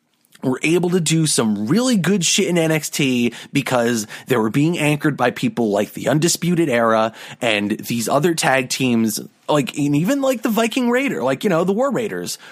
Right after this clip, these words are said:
like, when they were getting really long, really in-depth tag matches that, you know, fucking get a, you know, that, that actually have time to really develop and, like, work with, like, top-tier talent.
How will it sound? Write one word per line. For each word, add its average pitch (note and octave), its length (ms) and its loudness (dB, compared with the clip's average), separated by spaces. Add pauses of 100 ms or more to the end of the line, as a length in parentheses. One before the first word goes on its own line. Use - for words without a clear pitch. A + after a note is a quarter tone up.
(120)
like, D#3 300 0
when F3 180 2
they F3+ 100 2
were F#3 60 0
getting F3+ 360 2 (200)
really E3 600 2
long, C#3 600 2 (180)
really D3 480 0
in-depth B2 520 2
tag B2 320 0
matches G#2 480 -2
that, A2+ 240 0
you E3+ 80 4
know, A#2+ 460 2
fucking F#3+ 720 0 (640)
get G#3 200 0
a, A#3+ 340 2
you C#4 120 0
know, B3 160 2
that, A3+ 340 -2
that A#3 180 0
actually A#3 720 2 (580)
have G3+ 320 0
time A3 340 2
to G3 80 0
really A3 180 2
develop G3+ 400 2
and, F#3+ 100 2
like, F#3 220 0
work D3+ 320 0
with, F#3 140 2
like, F#3+ 160 2
top-tier F#3+ 380 2
talent. F#3 460 0